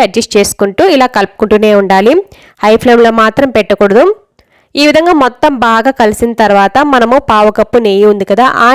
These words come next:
నెయ్యిని కొద్ది కొద్దిగా వేసుకుంటూ కలుపుకోవాలి. వేసుకున్న నెయ్యిని మిల్క్ పౌడర్ పీల్చుకున్న తర్వాత మళ్ళీ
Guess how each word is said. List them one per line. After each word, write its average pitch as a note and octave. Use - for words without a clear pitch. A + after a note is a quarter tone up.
నెయ్యిని A3
కొద్ది G#3+
కొద్దిగా G3
వేసుకుంటూ G3+
కలుపుకోవాలి. F#3
వేసుకున్న C#4
నెయ్యిని G#3
మిల్క్ G#3
పౌడర్ G#3+
పీల్చుకున్న G3
తర్వాత F3+
మళ్ళీ C4